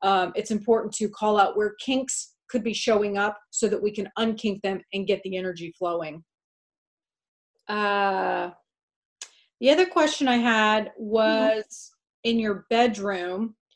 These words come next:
Speaker 1: um, it looks like you have maybe a closet system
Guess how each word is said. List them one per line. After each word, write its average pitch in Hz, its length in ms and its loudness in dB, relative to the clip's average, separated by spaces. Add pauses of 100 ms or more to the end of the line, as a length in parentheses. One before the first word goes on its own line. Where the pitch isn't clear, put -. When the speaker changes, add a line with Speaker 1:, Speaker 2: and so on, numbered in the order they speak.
(460)
Speaker 1:
um, 208 440 0
it 214 180 0
looks 247 240 0
like 285 180 0
you 262 100 2
have 240 260 4
maybe 233 540 2
a 202 600 4 (1040)
closet 202 800 0
system 339 560 0